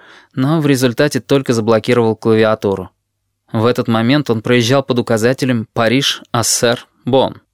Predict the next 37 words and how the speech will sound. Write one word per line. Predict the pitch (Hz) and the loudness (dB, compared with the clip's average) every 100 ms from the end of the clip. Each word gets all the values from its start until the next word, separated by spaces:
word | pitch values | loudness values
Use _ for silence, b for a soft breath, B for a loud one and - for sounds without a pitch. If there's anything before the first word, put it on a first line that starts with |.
| _ _ _ _ _ _ _ _ _ - | _ _ _ _ _ _ _ _ _ -10
Сколько | - - 233 - | -6 2 2 4
он | 156 | 4
уже | 143 151 | 4 4
не | 180 | 2
сидел | 156 143 151 180 | 2 0 2 2
за | 156 | 4
рулем | 160 160 165 | 2 2 2
вот | 147 151 - | 2 -2 -2
так, | 147 98 - - | -2 -2 -8 -12
на | - | -4
свободе. | 127 - 151 139 107 90 _ _ _ _ _ | -2 0 0 2 0 -4 _ _ _ _ _
Впереди | _ - 120 120 170 | _ 0 0 2 2
у | |
него | 156 123 110 | 4 4 2
была | 117 120 | 4 4
еще | 117 110 123 | 2 0 -2
целая | - 165 175 175 | 0 0 2 2
ночь, | 170 120 - - b b - | 0 -2 -4 -12 b b -2
и | 123 | 2
он | 117 151 151 - | 4 4 0 -4
чувствовал | - 151 151 170 165 | -4 -2 0 0 0
себя | 160 160 | 2 0
подростком, | 170 160 131 120 - 110 98 _ | 0 0 2 2 0 -8 -8 _
опьяненным | 120 120 117 131 151 143 | -8 -2 2 4 2 0
первыми | - 135 151 151 | 2 2 4 2
минутами | 143 127 131 135 127 | 2 2 2 2 0
абсолютной | 120 - 110 117 135 | -2 -2 -2 -2 -2
свободы. | 123 127 127 113 101 92 _ _ _ _ _ _ | -2 -2 0 0 0 -4 _ _ _ _ _ _
Фред | - 113 104 | -4 -2 -2
понял, | - 117 113 95 | -2 -2 -2 -6
что | - 127 | -2 -2
искушение | - 127 131 131 127 | 0 0 2 2 2
сбежать | 117 123 147 147 | 0 0 0 0
никогда | 147 151 151 151 143 151 | 2 2 2 0 0 0
не | 160 | 0
покидало | 151 135 151 151 156 110 | 0 -2 0 0 0 0
его. | 98 92 | -2 -6